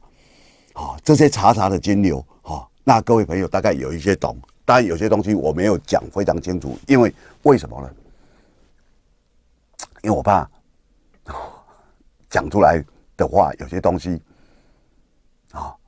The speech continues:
会影响到办案。我老实讲啊，我，我老实讲，会影响到办案。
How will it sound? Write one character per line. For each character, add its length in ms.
会 200
影 220
响 180
到 120
办 260
案。 160
我 120
老 140
实 140
讲 200
啊， 140
我， 240
我 140
老 140
实 120
讲， 160
会 160
影 140
响 180
到 160
办 240
案。 160